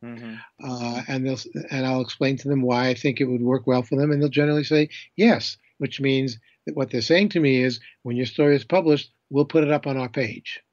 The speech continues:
Speaker 1: Cool.
Speaker 2: Uh, you know, and, and so I've, I've tried to stay on top of that. I've, I've tried to, to be aware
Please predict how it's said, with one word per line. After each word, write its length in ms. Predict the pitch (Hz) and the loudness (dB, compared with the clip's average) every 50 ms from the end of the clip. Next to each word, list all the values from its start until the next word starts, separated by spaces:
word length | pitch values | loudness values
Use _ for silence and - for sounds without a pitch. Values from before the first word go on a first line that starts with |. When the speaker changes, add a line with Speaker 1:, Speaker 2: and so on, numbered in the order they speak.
| _ | _
Speaker 1:
Cool. 300 | - - 151 180 175 117 - - - _ - - | -12 -8 -6 -6 -6 -8 -10 -16 -20 _ -16 -12
Speaker 2:
Uh, 140 | 127 117 120 - 110 110 113 117 - | -12 -12 -12 -12 -14 -16 -14 -14 -10
you 160 | 147 147 156 | -6 -2 0
know, 240 | 160 151 131 131 143 - | 0 0 0 -2 -4 -4
and, 240 | 139 139 139 151 | -4 -6 -4 -4
and 140 | 139 139 131 | -6 -6 -6
so 400 | - - - 156 147 147 143 120 - - - - _ _ _ - | -4 0 2 4 4 4 2 0 -4 -14 -20 -20 _ _ _ -8
I've, 220 | 135 139 135 135 165 | -4 -4 -4 -4 -4
I've 160 | 156 143 117 - | -4 -4 -4 -6
tried 460 | - - - 170 170 175 190 175 151 | -6 -4 0 2 4 4 2 0 -2
to 400 | - 175 170 156 156 147 151 160 - _ | -2 0 0 2 0 0 -4 -12 -20 _
stay 560 | - - - - - 180 175 180 185 180 180 | -10 -10 -10 -6 -4 -2 0 2 2 0 0
on 340 | 175 151 147 139 139 135 117 - | -2 -4 -6 -6 -6 -6 -10 -12
top 420 | - - - 202 220 233 226 - | -16 -10 -4 -2 -2 0 -2 -2
of 120 | 151 123 110 | -6 -10 -8
that. 260 | 117 107 95 95 101 | -10 -10 -10 -10 -10
I've, 200 | 110 113 117 113 - | -10 -10 -10 -10 -10
I've 160 | 127 123 110 | -10 -10 -8
tried 280 | - - 147 139 139 117 | -4 -2 0 0 0 0
to, 220 | - 143 135 127 123 123 - - - - _ _ _ _ _ _ - | 0 2 2 2 2 0 -6 -20 -20 -20 _ _ _ _ _ _ -10
to 60 | - | -2
be 120 | 143 160 151 | 2 4 6
aware 720 | 143 143 139 147 160 185 190 160 131 117 107 110 110 110 | 6 6 6 8 8 8 8 6 4 2 0 -4 -6 -10